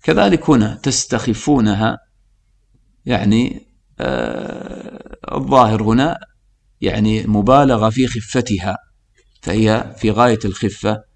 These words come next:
كما عرفنا. قال: "تستخفونها يوم ظعنكم ويوم إقامتكم".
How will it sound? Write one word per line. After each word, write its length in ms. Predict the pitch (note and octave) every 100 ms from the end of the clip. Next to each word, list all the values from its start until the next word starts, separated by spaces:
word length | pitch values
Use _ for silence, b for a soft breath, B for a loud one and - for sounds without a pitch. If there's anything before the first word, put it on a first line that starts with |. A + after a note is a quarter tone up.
| _
كما 200 | - A2+
عرفنا. 520 | G2 F#2 F#2+ - - - _ _ b b b _ _ _
قال: 260 | - E3 E3+
"تستخفونها 880 | F3 - E3 E3+ - F#3 F3+ F3 D#3
يوم 460 | E3+ G#3 G#3 F#3
ظعنكم 800 | E3 F3 - D#3+ E3 - G3+ G#3+ -
ويوم 420 | A2+ A2 B2+ D3
إقامتكم". 920 | C3 A2 - G#2 G2 A2 - - G3+